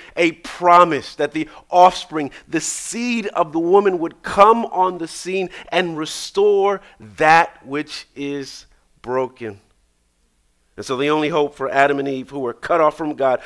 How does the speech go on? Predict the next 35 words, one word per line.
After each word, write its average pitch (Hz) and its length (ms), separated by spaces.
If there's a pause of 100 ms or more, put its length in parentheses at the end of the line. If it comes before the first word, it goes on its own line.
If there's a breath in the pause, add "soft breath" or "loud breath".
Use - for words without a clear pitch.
(140 loud breath)
cut 151 260
off 156 180
from 156 140
each 151 160
other, 135 220
and 131 180
the 135 240
impact 165 460
of 131 180
such - 340
things 147 300 (180 loud breath)
would 151 120
impact 160 480
the 143 60
world 151 280
we 143 140
live 156 260
in, 180 180 (120)
even 165 280
today, 160 560 (1080)
the 104 180
answer 143 380
is 147 120
found 120 840 (520)
in 104 200
Jesus. 98 640
And 110 140
so 147 140 (200 loud breath)
in 233 300
this 214 260
passage, 156 460
in 175 60
these 175 200 (180 loud breath)
short 214 480
verses, 165 880